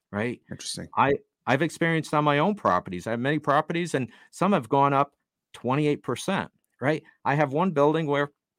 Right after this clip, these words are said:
Speaker 1: it went from a seven thousand dollar property tax to over ten thousand dollars in property. And that's in one year. What happens next
Speaker 2: Wow.
Speaker 1: year?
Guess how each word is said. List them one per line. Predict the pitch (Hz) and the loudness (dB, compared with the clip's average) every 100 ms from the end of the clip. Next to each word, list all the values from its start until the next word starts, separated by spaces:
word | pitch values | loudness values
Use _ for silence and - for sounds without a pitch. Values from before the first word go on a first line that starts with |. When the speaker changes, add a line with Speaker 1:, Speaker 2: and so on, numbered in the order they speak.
| _ _ _ _ - | _ _ _ _ -6
Speaker 1:
it | - | -2
went | 135 151 143 | 0 -2 -2
from | 131 117 113 104 _ - | 2 2 2 -4 _ -10
a | |
seven | 113 - 165 202 | -10 -4 -2 0
thousand | 175 131 120 117 | 0 2 2 0
dollar | 107 113 107 | 0 2 2
property | 101 104 104 107 98 | 0 0 0 -2 -6
tax | - 110 131 - | -4 -4 -6 -6
to | 127 - | -6 0
over | 139 139 135 123 | 2 2 0 -4
ten | - - 170 165 | -6 -4 -2 -2
thousand | 135 147 160 135 123 | 0 0 0 -4 0
dollars | 131 131 85 - - - _ _ _ _ - | 4 4 0 -10 -20 -20 _ _ _ _ -12
in | |
property. | 107 120 113 95 - _ | 0 0 0 -6 -14 _
And | - 131 | -4 -2
that's | 240 - | -2 -2
in | 113 | -2
one | 143 | 0
year. | 123 151 123 - _ _ _ _ | 0 0 -2 -6 _ _ _ _
What | 156 | -2
happens | 208 226 123 98 | -2 -2 -6 -2
next | 143 95 - | 0 0 -4
Speaker 2:
Wow. | |
Speaker 1:
year? | 69 | -8